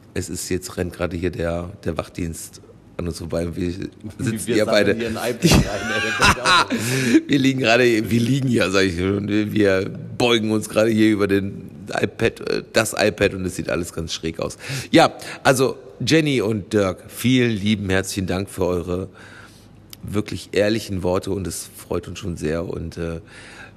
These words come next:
Speaker 1: ja.
Speaker 2: Jetzt starten wir aber gleich wirklich mit dem aktuellsten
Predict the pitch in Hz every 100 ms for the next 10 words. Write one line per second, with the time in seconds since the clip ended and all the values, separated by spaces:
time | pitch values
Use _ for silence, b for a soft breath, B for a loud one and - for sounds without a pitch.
0 | - - - - - - - 127 127 123
1 | 101 110 107 98 101 101 101 92 95 92
2 | 90 - - - 62 87 85 - 85